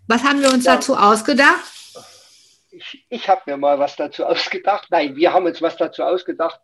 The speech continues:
Speaker 2: Ja, wir sind ja heute schon bei der dritten These. Die erste war Struktur, die zweite war Pflege deine Kontakte und Informationswege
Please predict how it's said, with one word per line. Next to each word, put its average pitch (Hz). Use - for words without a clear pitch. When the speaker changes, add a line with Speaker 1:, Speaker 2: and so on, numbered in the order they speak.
Speaker 2:
Ja, 320
wir -
sind 294
ja 247
heute 262
schon 240
bei -
der 185
dritten 247
These. -
Die -
erste 196
war 175
Struktur, 220
die 170
zweite 180
war 143
Pflege 170
deine 156
Kontakte -
und 147
Informationswege 190